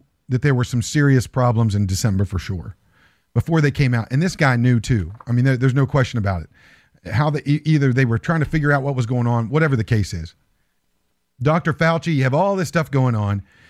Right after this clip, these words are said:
And, and basically, this guy has kinda, kinda been out of the news.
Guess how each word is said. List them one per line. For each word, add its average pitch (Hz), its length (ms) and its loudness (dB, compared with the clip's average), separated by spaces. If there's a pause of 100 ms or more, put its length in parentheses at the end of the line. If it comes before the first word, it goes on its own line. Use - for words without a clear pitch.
(160)
And, 131 240 0
and 139 100 2
basically, 156 600 0
this 170 200 0
guy 147 240 2
has 123 120 -2
kinda, 180 340 0 (220)
kinda 240 280 0
been 156 140 2
out 135 160 2
of 110 60 -2
the 107 80 -2
news. 117 420 0